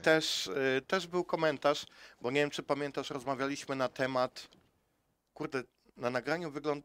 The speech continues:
nie, dobra, to wygląda normalnie, ale wydawało mi się, że ta pułapka po prawej stronie od, ym, miejsca, w którym jest,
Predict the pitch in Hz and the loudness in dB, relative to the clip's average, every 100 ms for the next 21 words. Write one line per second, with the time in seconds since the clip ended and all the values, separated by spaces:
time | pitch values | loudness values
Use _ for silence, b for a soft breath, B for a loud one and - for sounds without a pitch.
0 | - 139 104 98 104 92 90 - 110 107 | -10 -6 -4 -2 -4 -4 -10 -10 -10 -8
1 | 110 110 110 110 107 101 98 98 113 B | -6 -6 -6 -6 -4 -4 -2 -2 -4 B
2 | B B 110 123 131 165 165 160 - 143 | B B -4 0 4 4 4 -2 -6 -8
3 | 143 135 - 151 - 147 139 - 143 135 | -6 -6 -2 -2 -2 -6 -6 -2 0 0
4 | 135 - - 135 123 113 110 113 123 165 | -2 -4 -6 -2 0 0 -4 -2 0 0
5 | 196 B B _ 127 127 - - 117 113 | -2 B B _ 0 0 -4 -8 -4 -2
6 | 117 117 117 113 117 117 123 135 - 120 | -2 -4 -8 -12 -10 -8 -4 -4 -4 -6
7 | - 120 120 117 113 B B - 120 113 | -6 -6 -6 -6 -10 B B -6 -4 -4
8 | - | -6